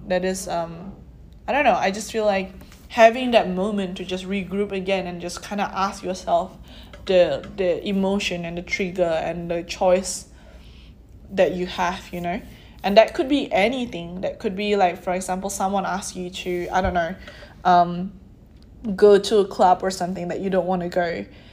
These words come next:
And then what is it that you're, what you're feeling? Do you feel fear? Maybe you feel fear because your body is telling you there might be danger in the club. Like, I'm not saying that the club is dangerous, but, like, you know, like, im-, you,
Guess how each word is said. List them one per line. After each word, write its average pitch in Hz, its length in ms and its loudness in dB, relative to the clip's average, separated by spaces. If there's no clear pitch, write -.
And 196 140 2
then 190 500 0
what 202 160 8
is 226 240 4
it 214 260 4
that 180 180 4
you're, 175 680 2
what - 200 -2
you're 180 120 2
feeling? 190 540 -2
Do 190 80 -6
you 185 140 -2
feel 180 540 2
fear? 202 640 0
Maybe 208 320 -2
you 196 140 0
feel 185 200 0
fear 226 340 0
because 190 540 -6
your 190 120 4
body 202 260 6
is 233 100 0
telling 208 300 0
you 190 80 0
there 180 140 2
might 185 200 0
be 185 60 -4
danger 196 400 -2
in 185 120 -2
the - 60 -8
club. - 360 -6
Like, 180 220 -2
I'm 190 160 0
not 208 160 6
saying 185 380 -2
that 165 140 0
the 180 60 -6
club 170 260 -2
is 185 120 -4
dangerous, 180 420 0
but, 160 160 -2
like, 175 160 2
you 196 80 -2
know, 165 220 -2
like, 175 240 -2
im-, 190 340 -2
you, 180 440 -6